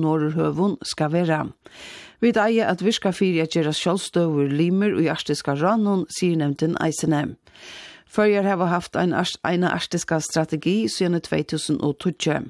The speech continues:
Ein nýggj kom í tvey túsund og tveyogtjúgu. Vi hesum uppskotnum hjá landsstýrinum verður arktiski politikkurin dagførdur, sigur utanlandsnevndin.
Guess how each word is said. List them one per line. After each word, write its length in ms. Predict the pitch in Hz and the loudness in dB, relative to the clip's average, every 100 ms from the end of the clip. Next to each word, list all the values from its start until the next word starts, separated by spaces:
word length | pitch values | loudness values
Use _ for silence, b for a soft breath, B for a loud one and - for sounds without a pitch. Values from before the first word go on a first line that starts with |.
| B B B B - | B B B B -2
Ein 260 | 185 190 | 0 2
nýggj 300 | 190 208 - | 2 -2 -4
kom 300 | - 185 175 170 | 0 0 2 0
í 80 | |
tvey 240 | 165 - 151 | 0 0 0
túsund 340 | 160 147 165 - | 0 0 0 -2
og 140 | 165 | -2
tveyogtjúgu. 680 | 143 139 - 143 202 165 151 139 - B B B | -4 -2 -2 0 0 2 2 0 -6 B B B
Vi 160 | - 190 175 | 0 2 2
hesum 340 | 175 196 165 | 2 0 0
uppskotnum 720 | 175 - - 170 190 214 214 | -2 -2 -2 0 2 2 2
hjá 160 | - 156 | 0 -2
landsstýrinum 720 | 147 160 - 180 185 202 202 - | 0 -2 0 0 2 2 0 0
verður 320 | 170 160 175 - | 0 2 0 0
arktiski 480 | 170 - 165 165 151 | -2 -2 0 0 -2
politikkurin 760 | 160 143 143 190 - 160 135 | 0 -2 0 -2 0 0 0
dagførdur, 680 | - 226 - 190 165 180 160 - | 0 -2 0 0 2 0 0 -4
sigur 460 | - 160 156 208 - | -4 0 0 0 -2
utanlandsnevndin. 1120 | - 135 139 - - 143 143 135 135 - | -4 -2 -2 -4 -4 0 0 -2 -4 -6